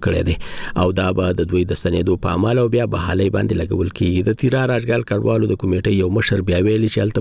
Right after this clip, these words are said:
په تیرو جګړو کې د دوی مکمله اډانه له منځه تللې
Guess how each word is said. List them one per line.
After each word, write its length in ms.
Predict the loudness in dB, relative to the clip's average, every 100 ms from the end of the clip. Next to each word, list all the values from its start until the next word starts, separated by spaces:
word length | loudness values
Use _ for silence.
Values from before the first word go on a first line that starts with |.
| -4
په 120 | 0
تیرو 200 | 0 0 -2
جګړو 280 | 0 0 0
کې 100 | 0 -4 -10 -16 -6 -2
د 80 | 0 2
دوی 140 | 0 0 -2
مکمله 500 | -4 -2 0 2 0 -2 -2
اډانه 360 | -2 0 0 0 -2 -2
له 60 | 0
منځه 340 | 2 0 -2 -2
تللې 240 | 2 2